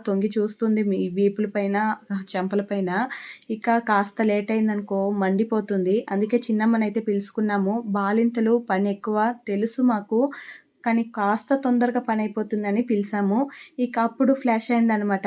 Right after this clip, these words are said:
అమ్మ వాళ్ళ ఇంట్లో కాపురం ఉంటారు, అదే బాడిక్కుంటారు,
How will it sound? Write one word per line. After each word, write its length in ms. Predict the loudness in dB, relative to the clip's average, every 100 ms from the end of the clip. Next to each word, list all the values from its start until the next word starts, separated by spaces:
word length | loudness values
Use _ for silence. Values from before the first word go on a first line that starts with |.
| -2 0
అమ్మ 220 | 2 2
వాళ్ళ 200 | 2 2
ఇంట్లో 300 | 0 0 0
కాపురం 440 | 2 0 0 0 0
ఉంటారు, 360 | 0 -2 -2 -4 -2
అదే 220 | 0 0
బాడిక్కుంటారు, 880 | 2 2 0 0 -2 0 0 4